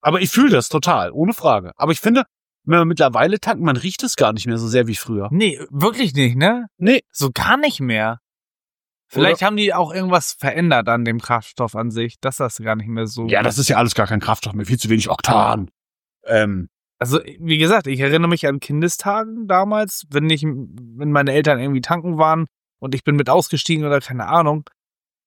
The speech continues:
Speaker 2: Dieser
Speaker 1: Tanker-
Speaker 2: massive Benzingeruch einfach, aber der war irgendwie, wow.
Speaker 1: Das war pure Männlichkeit.
Speaker 2: Das war irgendwie geil.
Speaker 1: <laughs>
Speaker 2: Keine
Speaker 1: Ja, ja.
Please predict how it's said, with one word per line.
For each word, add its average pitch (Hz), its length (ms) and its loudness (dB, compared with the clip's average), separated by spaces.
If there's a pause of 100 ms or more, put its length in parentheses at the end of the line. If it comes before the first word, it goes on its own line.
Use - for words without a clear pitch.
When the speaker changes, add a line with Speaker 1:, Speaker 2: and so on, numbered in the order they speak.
(280)
Speaker 2:
Dieser 127 380 0 (760)
Speaker 1:
Tanker- 127 260 0
Speaker 2:
massive 240 840 2 (560)
Benzingeruch 185 960 2
einfach, 120 560 -2
aber 147 280 0
der 170 200 0
war 180 160 -2
irgendwie, 269 580 2 (420)
wow. - 120 -8 (340)
Speaker 1:
Das - 120 -6
war - 100 -12
pure 127 200 2
Männlichkeit. 117 680 2
Speaker 2:
Das 139 160 -6
war 175 120 2
irgendwie 202 220 4
geil. 202 340 2
Speaker 1:
<laughs> - 40 -4
Speaker 2:
Keine 202 160 4
Speaker 1:
Ja, 202 100 4
ja. 214 60 6